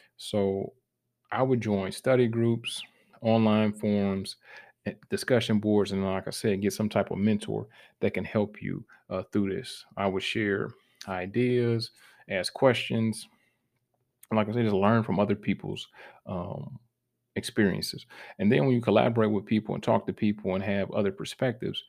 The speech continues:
it can give you a lot more insight and perspective that you may not have found, you know, with your traditional study materials or just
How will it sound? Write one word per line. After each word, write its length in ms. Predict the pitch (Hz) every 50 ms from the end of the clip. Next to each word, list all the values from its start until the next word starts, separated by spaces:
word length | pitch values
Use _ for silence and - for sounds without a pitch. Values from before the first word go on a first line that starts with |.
| - - - - - - - - _ _ _ _ _ _ _ -
it 60 | 113
can 120 | 113 110
give 200 | 107 113 107 101
you 460 | 101 101 101 98 95 92 92 92 - - _ _ -
a 60 | 101
lot 260 | 98 101 110 107 101
more 300 | 110 110 104 92 - - - -
insight 540 | 127 135 131 117 - - 101 92 90 - -
and 120 | - 107 -
perspective 680 | 90 90 - - - - 107 107 - - 98 95 - 113 _ _ _ _ _ -
that 200 | 107 101 - -
you 80 | 104 104
may 420 | 104 107 110 110 107 104 104 104
not 220 | 104 101 101 98
have 120 | 98 95 -
found, 520 | - 98 95 95 95 95 95 92 95 98
you 60 | 101
know, 120 | 98 95 95
with 160 | 98 92 -
your 80 | 95 -
traditional 460 | - 98 101 107 104 101 - 98 95
study 240 | - - 101 101 95
materials 520 | 95 98 - - 101 95 95 95 90 -
or 120 | - 95 92
just 320 | 95 95 95 95 - -